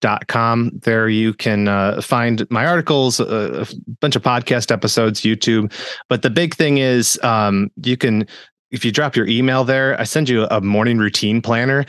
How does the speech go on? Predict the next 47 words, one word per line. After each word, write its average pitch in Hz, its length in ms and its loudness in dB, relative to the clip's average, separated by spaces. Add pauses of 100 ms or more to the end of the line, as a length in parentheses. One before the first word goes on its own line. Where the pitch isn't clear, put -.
(140)
that - 120 -2
kinda 113 220 0
helps - 680 -2 (140)
Christians 123 800 0 (200)
with 117 260 2
the, 113 300 4
the 107 120 0
discipline 123 560 0
thing 117 300 0
of 104 100 0
how 107 160 0
do 117 60 0
you, 113 260 0 (180)
how 131 120 0
do 139 40 2
you 135 80 2
set 135 160 0
up 104 100 -2
devotions 117 480 0
you're 113 60 0
gonna 107 140 0
stick - 340 -2
with? 113 400 0 (200)
How 120 120 0
do 123 60 0
you 120 100 2
work 117 180 2
exercise 107 560 0
in 110 60 0
your 104 80 0
schedule? 107 400 0
Some 170 140 2
of 143 40 2
that - 120 -4
practical 123 400 0
stuff, 123 320 -2
but - 180 -4
couches 107 480 -2
it 98 180 0
in 95 320 0 (380)
this 101 160 2
idea 95 280 2
of 85 60 0
being 95 120 2
a 87 40 0
faithful 92 380 0
steward. 92 540 2